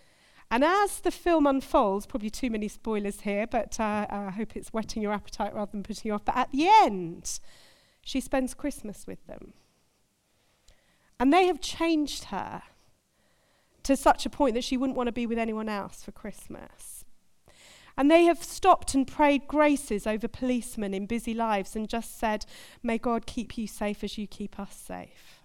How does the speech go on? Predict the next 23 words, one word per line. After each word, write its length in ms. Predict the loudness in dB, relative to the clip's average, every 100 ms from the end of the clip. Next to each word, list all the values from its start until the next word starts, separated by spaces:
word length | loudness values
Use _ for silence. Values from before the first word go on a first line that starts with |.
| -12
And 140 | -10
she's 200 | -8 -8
thought, 200 | -8 -8
"What?" 460 | -6 -8 -8 -14 -18 -20 _ _ _ _ _ _ _ _ _ _
And 120 | 4
they've 100 | 4
turned 280 | 6 4 6
up 100 | 4
at 120 | 4
her 60 | 4 2 2
house 320 | 2 0 0
randomly 480 | 0 2 0 0 0
with 140 | -2
a 40 |
thing 200 | -2 -2
of 80 | 0
oranges. 800 | 0 0 -4 -8 -12 -14 -16 -18 -18 -20 _ _ _ _ _ _
And 140 | 4 4
the 60 |
generosity 1080 | 2 6 6 6 4 4 2 2 0 2 0
of 120 | 0
their 240 | 2 2 2
spirit 1000 | -4 -10 -2 0 0 -6 -14 -12 -12